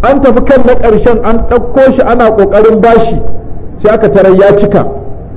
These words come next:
Aka dawo kan na biyun da gudu, shi ma ya cika. Aka dawo kan na ukun, shi ma ya cika. Su ukun haka suka tafi lahira, ba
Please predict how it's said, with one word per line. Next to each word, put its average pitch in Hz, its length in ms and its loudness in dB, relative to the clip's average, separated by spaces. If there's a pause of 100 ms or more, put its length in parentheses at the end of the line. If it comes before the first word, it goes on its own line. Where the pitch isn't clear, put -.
(180)
Aka 262 240 0
dawo 247 280 2
kan 247 200 2
na 226 80 2
biyun 226 300 2
da 196 80 2
gudu, 185 420 0 (280)
shi 220 200 -2
ma 220 160 2
ya 226 180 2
cika. 214 340 -2 (440)
Aka 277 240 0
dawo 254 300 2
kan 254 160 2
na 240 80 2
ukun, 226 320 2 (240)
shi 214 160 0
ma 214 220 2
ya 214 200 2
cika. 185 320 0 (160)
Su - 140 0
ukun 285 420 0
haka 254 240 0
suka 208 200 0
tafi 190 200 0
lahira, 208 400 2
ba 185 100 0